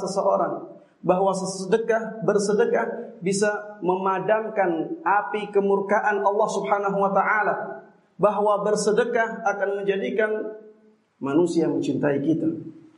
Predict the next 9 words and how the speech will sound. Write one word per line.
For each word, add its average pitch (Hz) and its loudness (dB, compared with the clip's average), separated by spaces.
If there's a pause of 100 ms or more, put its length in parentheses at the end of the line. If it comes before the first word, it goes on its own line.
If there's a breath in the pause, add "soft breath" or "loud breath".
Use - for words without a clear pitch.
(240)
bahwa 147 4
dengan 151 4
bersedekah 165 2
Allah 156 2
Subhanahu 151 -2
wa 147 0
taala 160 0 (160)
akan 151 0 (160)
menjadikan 143 0